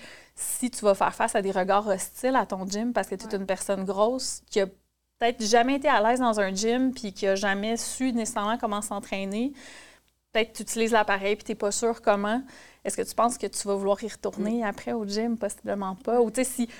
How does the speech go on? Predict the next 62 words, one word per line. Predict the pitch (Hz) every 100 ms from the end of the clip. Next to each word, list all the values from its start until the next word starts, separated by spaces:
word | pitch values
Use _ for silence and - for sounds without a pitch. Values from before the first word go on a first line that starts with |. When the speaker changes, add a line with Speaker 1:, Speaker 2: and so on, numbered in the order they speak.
| -
Speaker 1:
à | -
ton | 226 226
gym, | 220 269
il | 262
y |
a |
des | 208 208
pancartes | 208 202 196 - -
avant, | 214 208 226
après, | 208 - - 240
puis | 254
comme | - 214 202 202 - - _ _
toi, | - 226
tu | 240
ressembles | - 208 214
vraiment | 202 208 214 233
au | 220
avant, | - 190 190 214 226 _
tu | 240
sais, | 226
même | 214 220
si | 220 220
ça | 190
fait | 190 214
comme | - 196 196
Speaker 2:
Mm. | 208 _ 226
Speaker 1:
deux | 220 202
ans | 208
que | 233
tu | -
t'entraînes | 196 185 196 196
là, | 202 220
tu | -
Speaker 2:
C'est |
Speaker 1:
sais. | 247
Speaker 2:
quelque | 254
chose | 254 247
que | 208
j'avais | 196 185 185
vu, | 175 185 233
là. | 240 240 247 _ _ -
Ça | 196
m'avait | 190 196 202
tellement | 233 214 233
<laughs> |
rendu | 233 - - -
mal | 190
à | 185 185 202
l'aise. | 220 - - - - _
J'étais | - - 190 190 -
au | 202 175
gym | 202 226 226
la-, | 196 - - -
l'année | 196 220
dernière, | 226 202 190 202 214 208
ça | -
fait | - 233
ça | -
à | 233
peu | 214
près |
un | -